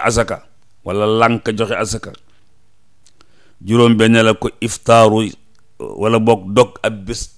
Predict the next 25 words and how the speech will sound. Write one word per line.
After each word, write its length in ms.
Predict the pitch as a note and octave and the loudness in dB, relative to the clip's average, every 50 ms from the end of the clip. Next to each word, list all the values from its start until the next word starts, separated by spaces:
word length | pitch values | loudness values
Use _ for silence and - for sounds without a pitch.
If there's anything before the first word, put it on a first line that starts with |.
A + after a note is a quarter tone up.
| - | -18
ci 260 | - A#2 A2+ A2 A2 | -16 -14 -14 -14 -12
weeru 360 | A2 A2+ A#2 A#2 A2+ A2 A2 G2+ - - | -6 -2 0 0 0 0 -2 -8 -8 -2
koor 380 | - A#2 A2 A2+ A2+ A#2+ A#2+ - - - | 2 4 4 4 4 2 -2 -10 -14 -10
ci 80 | - A2 | -6 -6
lu 100 | A2 G#2+ | -4 -2
dul 160 | G#2+ A2 A2 | -2 0 0
ngànt. 460 | A2+ A2 A2+ G#2+ F#2+ D#2+ - - - - _ _ _ - - - - - - - - - - - - - - - - - - - - - - - - - | 2 2 0 0 -2 -4 -12 -16 -20 -20 _ _ _ -20 -20 -20 -20 -20 -20 -20 -20 -20 -20 -20 -20 -20 -20 -20 -20 -20 -20 -20 -20 -20 -20 -20 -20 -18
Sunu 260 | - - - A2 A#2 | -10 -6 -4 -2 0
basu 260 | A2 A2 A#2 A2 B2 - | 0 2 0 0 0 0
tey, 160 | - A2 A2 | 0 0 2
Baye 180 | G#2+ G#2+ G#2+ G#2+ | 2 4 4 4
Modou 240 | G#2+ G#2+ G#2 G2+ G2 | 4 2 0 0 0
Diakhaté, 340 | G2 G#2 G2+ - - A2 | -2 -2 -4 -4 -4 -4
mooy 240 | G#2 G#2 G2+ G2+ G2+ F#2 | -2 0 0 -2 -2 -2
juróom 260 | G2+ A2+ A2+ G#2+ G#2 A2 | 0 0 2 2 2 2
ñaareel 340 | G#2+ G#2+ G2+ G#2 G2 F#2+ F#2 | 2 2 2 2 0 -2 -4
bi, 180 | F2+ G2+ A2 - - - - - - - - - - - - - - - - - - - - - | -6 -8 -12 -14 -18 -20 -20 -20 -20 -20 -20 -20 -20 -20 -20 -20 -20 -20 -20 -20 -20 -20 -12 -8
te 80 | - G2 | -4 -2
mooy 440 | G2+ G2+ G2+ G2 G2 G2+ G#2 A#2 - - - - - - - - - - - - - - - | 0 0 0 0 0 -2 -4 -6 -12 -18 -20 -20 -20 -20 -20 -20 -20 -20 -20 -20 -20 -16 -4
tarkul 460 | - A2+ A2+ A2 - - - G#2+ G2 - | 0 0 0 0 -2 -4 -4 -4 -4 -4
xajji 720 | - - - B2 B2 G#2 F2+ F2 E2+ F#2+ G#2 G#2 G2 - - - - - - | -6 -4 0 0 0 0 -2 -8 -8 -6 -6 -6 -6 -8 -14 -20 -20 -18 -12
ma 180 | F#2+ G2 G2 - | -8 -6 -6 -4
al 180 | - G2 G2 F#2 - | -4 -4 -4 -6 -6
qudra 380 | - - G#2 F#2+ F2 F#2 F#2 F#2+ D#2+ A#1 | -8 -8 -8 -6 -6 -8 -8 -8 -8 -10
alayhi. 380 | F2 F2+ G2 F#2+ E2+ - - | -10 -10 -12 -12 -14 -16 -20